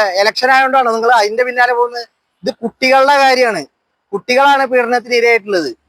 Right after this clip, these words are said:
ഒരു രാഷ്ട്രീയ പാർട്ടിക്കാരും, എടുത്തു പറയുന്നില്ല, മൂന്ന് രാഷ്ട്രീയ പാർട്ടിക്കാരും ഒന്നും ചെയ്തിട്ടില്ല. പിന്നെ ഒരു രാഷ്ട്രീയ പാർട്ടി ചിലപ്പോ ന്യൂ-, ആ കമന്റ് ബോക്സിലൊക്കെ നിങ്ങൾ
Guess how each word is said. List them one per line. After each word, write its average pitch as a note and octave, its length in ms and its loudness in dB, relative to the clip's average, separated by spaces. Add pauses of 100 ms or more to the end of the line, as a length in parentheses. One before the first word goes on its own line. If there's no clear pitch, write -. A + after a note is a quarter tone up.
(280)
ഒരു B3 180 2
രാഷ്ട്രീയ C#4 420 2
പാർട്ടിക്കാരും, A3+ 600 0 (680)
എടുത്തു G#3 260 -2
പറയുന്നില്ല, C#4 380 2
മൂന്ന് B3+ 360 0
രാഷ്ട്രീയ C4+ 320 0
പാർട്ടിക്കാരും C4 640 -2 (360)
ഒന്നും B3 280 0
ചെയ്തിട്ടില്ല. F#3+ 420 0
പിന്നെ G#3+ 180 -2
ഒരു A3 120 2
രാഷ്ട്രീയ C4+ 360 0
പാർട്ടി A#3+ 400 -2 (560)
ചിലപ്പോ A#3+ 320 0
ന്യൂ-, A#3 300 0
ആ A#3 40 4 (180)
കമന്റ് A#3 260 0
ബോക്സിലൊക്കെ C4 460 0
നിങ്ങൾ C4 240 0